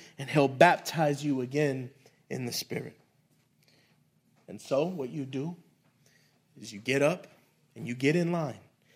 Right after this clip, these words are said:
You get in line, everyone's shoveling or shoving and moving around trying to get there first. You ever been that?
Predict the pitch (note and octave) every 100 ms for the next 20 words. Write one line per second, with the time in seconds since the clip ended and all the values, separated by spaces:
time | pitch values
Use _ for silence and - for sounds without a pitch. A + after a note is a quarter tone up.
0 | _ _ - B2 D3 F3 E3 F3 D#3 D#3+
1 | D3 A#2+ - - F3+ F3+ F3+ F3+ F3 F3+
2 | F3 - - B2 A2+ - E3+ E3+ E3+ F3+
3 | F3+ A2+ - - _ - F#3+ F3 E3 C#3+
4 | E3+ E3+ E3+ - F3 D3+ F3 E3+ F3+ D3+
5 | - F#3+ F#3 F#3 - D#3+ F3 E3 F3+ F3+
6 | F3+ F3+